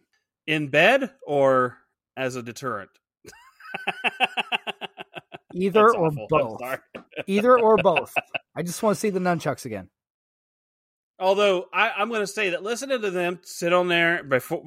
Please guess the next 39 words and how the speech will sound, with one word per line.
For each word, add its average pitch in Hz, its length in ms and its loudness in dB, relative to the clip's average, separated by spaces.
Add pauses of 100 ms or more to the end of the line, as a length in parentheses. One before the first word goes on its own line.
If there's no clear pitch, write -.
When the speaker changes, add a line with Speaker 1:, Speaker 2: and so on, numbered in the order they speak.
Speaker 1:
you 139 80 2
know, 135 220 4
when 135 100 2
they're 131 140 0
talking 139 320 0
to - 20 -6
each 143 120 -8
other, 151 300 -2 (320)
this 202 200 0
may 226 180 2
be 202 160 0
my 165 220 4
Gen 147 260 2
X, 147 420 0
like, 135 280 -2
I 143 120 2
have 143 180 2
a 143 60 -2
note 139 200 -2
here, 123 140 -2
maybe 185 280 -2
my 202 160 2
Gen 175 220 0
X 165 180 0
sensibilities, 143 720 -2
but 139 140 -4
they 165 100 -4
seem 202 220 -6
like 160 200 0
whiners 120 480 -2
to - 120 -10
me. 156 300 -6 (760)
Like, 180 160 -4
"Oh, 277 460 8
woe 254 260 4
is 262 200 -2
me, 247 260 -4
you 233 140 -4
know, 226 440 -2